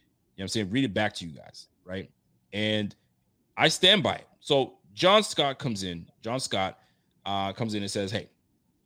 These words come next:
I think John Scott is from, what is he from? He's a Spec News Buffalo. I've never heard of Spec News, but he's from Spec News One Buff, okay?"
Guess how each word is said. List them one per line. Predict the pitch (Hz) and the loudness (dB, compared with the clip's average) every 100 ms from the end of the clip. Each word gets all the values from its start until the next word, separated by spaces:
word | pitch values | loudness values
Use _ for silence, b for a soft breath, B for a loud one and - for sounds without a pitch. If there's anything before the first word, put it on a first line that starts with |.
| - - | -18 -10
I | |
think | 98 92 | -8 -4
John | 104 104 | -4 -2
Scott | - 104 | -2 -2
is | 95 | -2
from, | - 85 | -8 -8
what | 87 | -8
is | 95 | -10
he | 92 | -10
from? | 73 76 | -12 -12
He's | 78 | -12
a | 78 | -10
Spec | - - 110 | -8 -4 -4
News | 113 113 107 | -2 -2 -4
Buffalo. | 87 107 - 113 117 139 _ _ _ _ 92 | -6 -8 -4 -2 -2 -6 _ _ _ _ -8
I've | 95 | -2
never | 113 113 | 0 2
heard | 113 | 0
of | 104 | 0
Spec | 113 104 | -2 -2
News, | 110 104 | -2 -2
but | 98 | 0
he's | 151 | 0
from | 147 | 0
Spec | 110 - - 233 233 127 | 0 -2 4 6 4 0
News | 170 185 180 156 | -2 -2 -2 -4
One | 104 131 139 | -4 -2 0
Buff, | 113 98 82 - _ - | -2 -6 -8 -14 _ 0
okay?" | 143 | 2